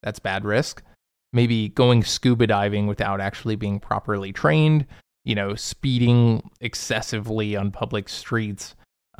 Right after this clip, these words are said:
um, and, and maybe tying it to a business, starting a company installing electrical components and having no insurance or certification to do the work.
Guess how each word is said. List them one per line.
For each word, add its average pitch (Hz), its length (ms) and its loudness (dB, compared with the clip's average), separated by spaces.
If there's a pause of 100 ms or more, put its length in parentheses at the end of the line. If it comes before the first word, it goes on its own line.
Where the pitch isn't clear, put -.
um, 104 440 -2
and, 175 200 2
and 170 200 8
maybe 147 280 4
tying 123 300 2
it 90 80 -4
to 117 100 0
a 104 40 2
business, 117 640 0 (680)
starting 120 400 4
a 127 40 2
company 123 460 2
installing 123 720 4 (180)
electrical 110 760 -2
components 107 640 -2 (320)
and 113 360 0 (400)
having 117 300 2
no 110 160 6
insurance 113 560 0
or 104 320 -2
certification 117 800 -2
to - 140 -6
do 120 160 2
the 117 100 2
work. - 420 -4